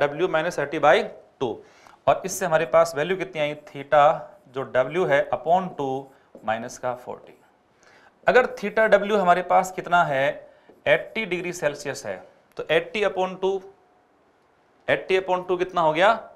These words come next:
चालीस माइनस चालीस ज़ीरो हो गया। तो एक तो ध्यान कर लो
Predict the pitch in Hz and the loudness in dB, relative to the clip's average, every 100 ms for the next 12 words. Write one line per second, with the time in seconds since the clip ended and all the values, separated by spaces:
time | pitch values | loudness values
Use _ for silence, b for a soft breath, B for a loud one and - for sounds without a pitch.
0 | - 135 143 175 175 - 151 160 151 147 | -4 -2 0 -2 -6 -8 -10 -6 -6 -6
1 | 156 143 139 110 104 92 b b b b | -6 -2 0 0 -2 -4 b b b b
2 | - 175 190 190 160 185 202 170 147 | -6 -2 -2 -2 -2 -2 2 2 4